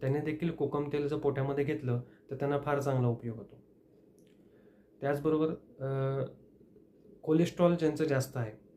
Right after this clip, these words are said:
तर ज्यांना कोलेस्ट्रॉल जास्त आहे अशा लोकांनी देखील कोकम किंवा कोकम तेलाचं जर सेवन केलं, पोटामध्ये घेतलं, तर त्यांचं कोलेस्ट्रॉल देखील त्यामुळे कमी व्हायला नक्कीच मदत होते. असं हे कोकम आहे, अगदी सरबत रूपात घेतलं तर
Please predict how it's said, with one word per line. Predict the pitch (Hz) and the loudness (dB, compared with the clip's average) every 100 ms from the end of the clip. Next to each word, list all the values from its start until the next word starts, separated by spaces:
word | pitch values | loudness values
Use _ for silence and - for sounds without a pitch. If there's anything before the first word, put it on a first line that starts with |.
| - - | -20 -8
तर | 143 | -4
ज्यांना | 139 143 | 0 2
कोलेस्ट्रॉल | 156 147 143 151 165 156 | 2 2 2 0 -2 0
जास्त | 151 143 151 | 0 -2 -4
आहे | 139 | -2
अशा | 131 | -2
लोकांनी | 151 147 151 151 | -2 -2 -2 -4
देखील | 143 143 156 | -2 -2 -4
कोकम | 156 143 147 147 - - _ - - | -2 -4 -2 -4 -6 -18 _ -14 -4
किंवा | 143 | -2
कोकम | 139 135 147 139 | 0 -2 -2 -2
तेलाचं | 139 139 143 | -2 -2 -4
जर | 139 147 143 - | -2 -2 -4 -6
सेवन | - 139 139 143 139 | -6 -2 -2 -2 -4
केलं, | - 135 123 127 - - - | -2 0 2 -2 -10 -20 -8
पोटामध्ये | 131 139 139 143 | -4 0 2 2
घेतलं, | 143 131 117 131 | 2 0 -2 -2
तर | - - - - | -6 -20 -12 -4
त्यांचं | 139 139 | -4 -2
कोलेस्ट्रॉल | 139 139 143 143 151 | 0 2 2 0 -4
देखील | 151 - 160 | -2 -4 -4
त्यामुळे | 143 139 135 139 | -2 -2 -2 -4
कमी | 139 135 | -2 0
व्हायला | 127 131 - | 0 0 -4
नक्कीच | 139 131 147 131 | -6 -6 -6 -4
मदत | 127 117 113 | -4 -4 -8
होते. | 101 - - _ _ - - - - 127 | -14 -18 -20 _ _ -20 -20 -20 -12 -6
असं | 123 165 | 0 2
हे | 170 | 2
कोकम | 160 156 151 143 | 2 -2 -2 -2
आहे, | 139 143 - _ _ - _ _ - _ - - - - - - | -4 -10 -16 _ _ -20 _ _ -20 _ -20 -20 -20 -20 -20 -8
अगदी | 123 127 156 156 156 - - | -4 2 4 4 2 -10 -10
सरबत | - 139 143 139 | -2 0 0 -2
रूपात | 143 143 | -2 -2
घेतलं | 143 135 139 | 0 -2 -2
तर | 147 | -4